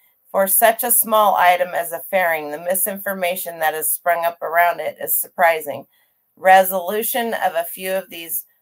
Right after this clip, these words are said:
hoary old chestnuts, that doesn't sound good, is a must in order to set the record straight so that fairings can be appreciated for what they actually represent.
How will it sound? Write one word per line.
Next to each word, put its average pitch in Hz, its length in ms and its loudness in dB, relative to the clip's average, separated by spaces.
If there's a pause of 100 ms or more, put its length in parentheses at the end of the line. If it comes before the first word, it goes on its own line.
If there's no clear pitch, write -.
(240)
hoary 208 440 0
old 185 320 0
chestnuts, 170 880 -2 (1120)
that 151 160 -6
doesn't 143 280 -12
sound 139 300 -6
good, - 220 -8 (420)
is 175 500 0
a 170 320 -8
must 202 400 2
in 190 160 -6
order 190 320 0
to 190 160 -8
set 175 280 -2
the 160 80 -10
record 165 360 0
straight 156 340 -6
so 151 140 -8
that - 180 -8
fairings 202 540 0
can 196 160 -12
be 175 160 -10
appreciated 226 720 -6
for 170 80 -8
what - 140 -12
they - 220 -4
actually 190 420 0
represent. 165 680 -2